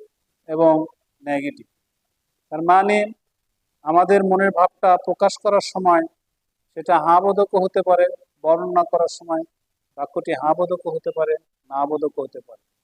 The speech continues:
এবার আমরা দেখব অ্যাসার্টিভ সেন্টেন্সের উদাহরণ। প্রথমে হাঁ বোধক, "We play football", আমরা ফুটবল খেলি।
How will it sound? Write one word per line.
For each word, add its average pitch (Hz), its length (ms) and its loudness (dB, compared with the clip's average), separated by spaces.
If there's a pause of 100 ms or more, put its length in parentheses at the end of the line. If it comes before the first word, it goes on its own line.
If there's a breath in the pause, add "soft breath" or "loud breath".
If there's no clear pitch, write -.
(360)
এবার 180 220 2
আমরা 190 260 4
দেখব 180 240 -2 (400)
অ্যাসার্টিভ 175 460 -4
সেন্টেন্সের 165 580 -8 (720)
উদাহরণ। 185 560 2
প্রথমে 190 320 -2
হাঁ 165 260 2
বোধক, 147 260 -6 (1300)
"We 190 260 4 (220)
play 196 260 4 (440)
football", 175 420 0 (1200)
আমরা 175 360 2
ফুটবল 165 380 -4
খেলি। 147 420 -10